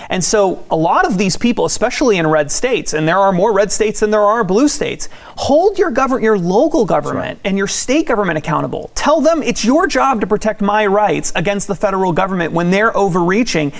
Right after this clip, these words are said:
Speaker 1: And they are obviously overreaching at this point. The vaccine mandate that, that Joe Biden just issued with the hundred employee thing, that is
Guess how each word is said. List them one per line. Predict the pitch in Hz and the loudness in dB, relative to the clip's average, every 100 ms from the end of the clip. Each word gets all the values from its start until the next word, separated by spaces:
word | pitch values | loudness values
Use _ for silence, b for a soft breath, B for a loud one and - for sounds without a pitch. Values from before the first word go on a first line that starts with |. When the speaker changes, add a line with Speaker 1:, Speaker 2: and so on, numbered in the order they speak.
| B | B
Speaker 1:
And | B 233 | B 2
they | 330 | 2
are | 311 - | 2 2
obviously | 240 403 320 208 151 - 170 156 | 0 0 0 -2 -2 -2 0 0
overreaching | 170 156 156 151 - 160 | 0 0 0 0 0 0
at | 147 | 0
this | 160 | -2
point. | - 175 - B B | -2 -2 -4 B B
The | - | -2
vaccine | 220 339 440 - 349 | 0 0 2 0 2
mandate | 247 247 185 175 - | 2 4 2 0 0
that, | 170 185 - | 0 0 -2
that | 190 165 | -2 -2
Joe | - 214 | 2 2
Biden | 180 190 196 175 160 143 | 2 2 2 2 0 0
just | 190 - | -2 0
issued | 196 - 160 139 | 0 0 0 0
with | 135 143 | 0 0
the | 160 | 0
hundred | 180 185 160 | 0 -2 -2
employee | 151 175 175 214 | -2 0 2 0
thing, | 170 B B | -2 B B
that | 392 | -2
is | 508 | 0